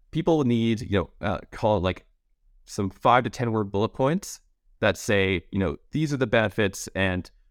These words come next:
maybe answer an objection. So this is, this is why this product is exceptional. This is why it's gonna solve your problem. Really hyper focus on the problem in, in the, in this section. Ano-, another thing to list, uh, separately,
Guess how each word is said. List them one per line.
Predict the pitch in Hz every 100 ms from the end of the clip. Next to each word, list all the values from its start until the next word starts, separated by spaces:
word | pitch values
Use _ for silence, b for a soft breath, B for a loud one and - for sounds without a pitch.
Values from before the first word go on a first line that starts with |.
| _
maybe | 107 107 104 101
answer | 101 110 - 110
an | 95
objection. | 95 92 - - - - _ _ _ _ _ _ -
So | 113
this | 92 131 -
is, | 143 - -
this | 101 127
is | 139 113
why | 101 107 110
this | 104
product | - 107 98 90 - - _ _ -
is | 98 - -
exceptional. | 90 - 135 127 147 135 131 135
This | 110 101
is |
why | 98 101
it's | 98 -
gonna | 92
solve | 87 101 98
your | 90
problem. | - 135 131 127 120 - _ _ _ _
Really | 143 175 156
hyper | - 139 127 101
focus | - 113 113 87 -
on | 64
the |
problem | - - 64 64 57 -
in, | 104
in | - 107
the, | 98 -
in | 92 104
this | 98 85
section. | - - - - 202 _ _ _ -
Ano-, | 117 123
another | 120 117 127 117
thing | - 107
to | 101
list, | 92 95 92 - - -
uh, | 90 80 73 53
separately, | - 180 170 120 127 120 107